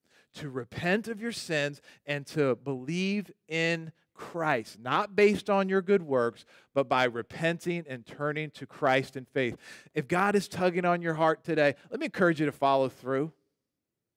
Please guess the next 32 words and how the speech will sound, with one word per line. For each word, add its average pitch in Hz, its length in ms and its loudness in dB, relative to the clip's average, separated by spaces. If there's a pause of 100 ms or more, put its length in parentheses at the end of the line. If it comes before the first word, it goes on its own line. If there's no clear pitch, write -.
(1160)
because 170 200 -10
there's 165 140 -6
no 214 160 -4
guarantee 180 800 -6 (440)
that 131 120 -6
tomorrow 156 400 2
you'll 131 240 0
still 151 240 -2
be 151 160 -4
interested. 139 560 -14 (1120)
Things 202 320 4
happen 196 320 4
in 196 160 0
life, 117 320 2 (580)
and 131 80 -16
someone 180 420 2
might 175 220 4
be 170 80 -4
kind 170 300 0
of 147 100 0
on 165 220 4
their 180 160 2
way, 117 420 2 (320)
and 139 160 -10
then 139 100 -8
the 139 120 -6
next 147 280 0
thing 160 160 -8
you 160 100 -6
know, 127 180 2
something 143 440 -8
happens, 104 600 -8